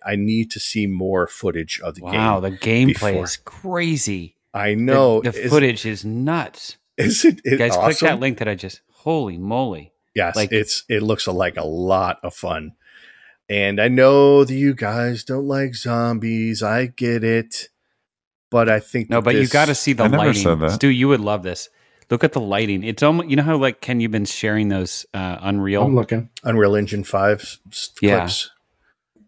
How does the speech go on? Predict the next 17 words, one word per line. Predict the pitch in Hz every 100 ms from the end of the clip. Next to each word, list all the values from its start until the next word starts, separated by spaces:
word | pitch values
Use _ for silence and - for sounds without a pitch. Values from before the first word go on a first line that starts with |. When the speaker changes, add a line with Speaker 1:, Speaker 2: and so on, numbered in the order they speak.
| -
Speaker 2:
The | 117 113
weather | 110 101 120 139 151
and | 131 113
the | 101
lighting | 90 90 98 113 127 135 _ _ _ _ _ -
and | 101
the | 98
dark, | 85 98 120
Speaker 4:
Mm-hmm. | 135
Speaker 2:
I'm | 143 95
like, | 92 -
holy | - - - 151 139 82 87
cow. | - - - 139 113 92 _ _ _ _ _ _ _ _ - -
Speaker 4:
It's | -
just | 127 -
zombies, | 85 87 87 -
though. | -